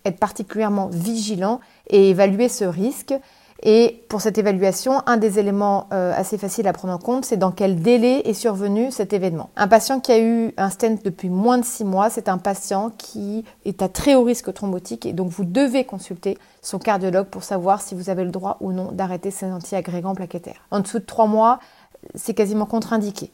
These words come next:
parce que le risque thrombotique est supérieur à votre bénéfice chirurgical. Par contre, un patient qui a eu un événement dans l'année, cela peut se discuter, mais vous devez prendre en compte ses antécédents. Un patient qui est diabétique, un patient qui a eu plusieurs poses de stent,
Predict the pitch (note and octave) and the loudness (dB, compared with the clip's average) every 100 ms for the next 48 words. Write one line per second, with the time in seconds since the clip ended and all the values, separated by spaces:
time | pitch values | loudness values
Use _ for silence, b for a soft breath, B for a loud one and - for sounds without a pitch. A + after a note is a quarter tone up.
0 | _ - - F3 E3+ - G#3+ G3 A#3 G3+ | _ -18 -8 -8 -8 -4 -2 0 -2 -2
1 | G3 - - B3 A3 A3+ - A#3+ - - | -8 -12 0 2 4 2 -2 -10 -8 -6
2 | F3+ - A#3 G3+ F#3 G3 G#3+ F#3 E3 G3 | -6 -6 -2 0 2 2 0 -2 0 0
3 | F#3+ F#3+ G3+ - F#3+ F3 F3 - _ _ | -2 -4 -10 -8 -8 -8 -12 -16 _ _
4 | - G3+ G3 A#3 G3 F3+ G#3 - A#3+ A3+ | -2 -2 0 0 0 0 0 0 -2 -2
5 | - F#3+ F3+ G3 A3 A3 A3 A3+ A3+ G#3 | -2 2 2 2 2 2 2 4 4 4
6 | G#3+ G#3 b b b E3 D#3+ G#3+ G#3+ G3+ | 0 -2 b b b -4 4 6 6 6
7 | G3 G3+ F#4+ - b - - G#3+ G#3+ A3 | 4 2 0 -8 b -6 6 8 8 4
8 | A3+ F#3+ G3 F#3+ F3+ G#3 D#4+ B3+ A3 A3 | 0 -2 -6 -8 -4 -2 0 2 2 2
9 | A#3 B3 B3 C#4 B3+ A#3 C4 D4+ - A#3+ | 4 4 4 2 4 2 2 -2 0 0
10 | A3+ G#3+ G#3 G3 E3 D#3+ _ G3+ F#3+ F#3 | 2 -2 -4 -4 -4 -6 _ -12 -8 -8
11 | - G3 G3+ G3 F#3+ G3+ - F3 E3 E3+ | -6 -2 0 2 0 -2 -6 -8 -6 -8
12 | F3+ F#3+ F#3+ G3 F#3+ - F#3+ G#3+ - G#3+ | -4 -4 -2 -2 -2 -4 -2 -2 -2 -4
13 | F#3 A3+ A3+ F3 F3+ F#3 | 0 0 0 -4 -4 -8